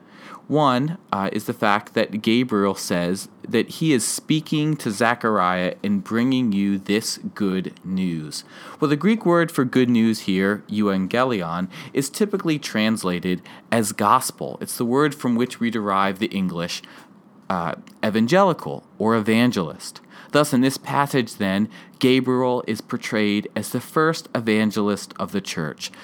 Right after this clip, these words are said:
speaking God's good news to Zechariah about what would come true through his son and then later through the person of Jesus Christ.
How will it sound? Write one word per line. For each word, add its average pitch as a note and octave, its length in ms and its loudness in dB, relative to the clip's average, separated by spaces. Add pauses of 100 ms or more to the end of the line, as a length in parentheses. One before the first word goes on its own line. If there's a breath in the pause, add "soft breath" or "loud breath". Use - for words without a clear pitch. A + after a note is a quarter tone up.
speaking D3 580 0
God's A#2+ 380 2
good A#2 260 2
news F2 420 0
to - 120 -6
Zechariah F#2 800 0 (320 loud breath)
about G2+ 240 0
what A2+ 180 2
would A#2+ 160 0
come G2+ 240 0
true D3+ 360 0
through A2 160 -4
his F2+ 200 -4
son A#2+ 520 2 (340 loud breath)
and G2+ 140 0
then G2+ 160 2
later F2+ 340 0
through F#2 200 -4
the G2 100 -4
person F2 400 -4
of E2+ 100 -6
Jesus D#2+ 380 -10
Christ. - 500 -12